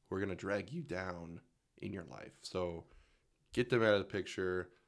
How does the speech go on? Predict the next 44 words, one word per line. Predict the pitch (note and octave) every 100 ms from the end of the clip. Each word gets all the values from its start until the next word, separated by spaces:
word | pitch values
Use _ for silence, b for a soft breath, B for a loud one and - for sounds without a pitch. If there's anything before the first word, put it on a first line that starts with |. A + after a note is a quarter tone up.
| _
They're | -
not | A2 G#2
good | G#2
for | F2+ G#2
you. | F#2 F#2 F2+ - _ _ _ - -
You, | F#2
you, | G2 F2+ G2 G#2
you | G2 G2+
can | G2+
do | G2
better. | F#2+ F#2 -
And | - D#3+
then | G3+
you | F#3+
can, | D3+ D3
and | A#2 A2
then | D3
you | C#3+
can | B2
see, | - B2+
like, | G#2 -
okay, | G#2 G#2
of | - C3
who's | A#2+ D3 B2+
left, | G#2 G#2+ F#2+ - - b b b b b b
you | - G#2+
know, | G2+ G2+ - - -
who, | D3 C#3
who | C3+ E3
do | B2+
I | G2+ D#3+
want | G#2 G2+ -
to | -
pour | E2+ G2 F#2
into? | F2+ G#2+ - - -
Like, | G2+ -
who, | A2 A#2 A2+ B B B
who | -
do | B2 G#2+
I |
feel | G#2 - G2
called | - G2 F#2+ F#2
to, | - F#2+ F#2+ F#2 F2+ F2 b b b b _
um, | F2+ F2 D#2+ E2 E2 E2